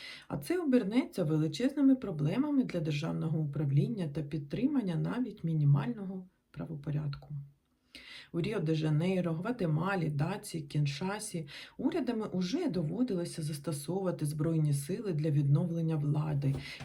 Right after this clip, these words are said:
хоча й не завжди це було успішно. У багатьох країнах військові витрачають час і кошти на підготовки до придушення повстань і боїв у міських умовах. Утім, не варто думати, що великі війни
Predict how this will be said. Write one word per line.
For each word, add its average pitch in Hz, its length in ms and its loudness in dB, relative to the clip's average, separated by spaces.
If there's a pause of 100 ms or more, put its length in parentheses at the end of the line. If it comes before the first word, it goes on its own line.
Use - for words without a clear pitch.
хоча 156 280 0
й 160 40 2
не 160 140 2
завжди 151 560 4 (200)
це 143 120 -12
було 151 240 -4
успішно. 143 720 -4 (540)
У - 40 -6
багатьох 185 520 0
країнах 196 580 6
військові 269 580 2
витрачають 190 680 -2
час 208 260 -6
і 165 40 -4
кошти 175 420 -4
на 165 100 0
підготовки 165 720 -2
до 160 120 0
придушення 160 600 0
повстань 156 640 -2
і 160 60 -2
боїв 139 520 2 (420)
у 151 60 2
міських 143 640 4
умовах. 143 640 6 (580)
Утім, 202 300 -2
не 202 120 0
варто 349 340 -2
думати, 202 540 4
що 180 400 0 (300)
великі 170 600 2
війни 214 580 2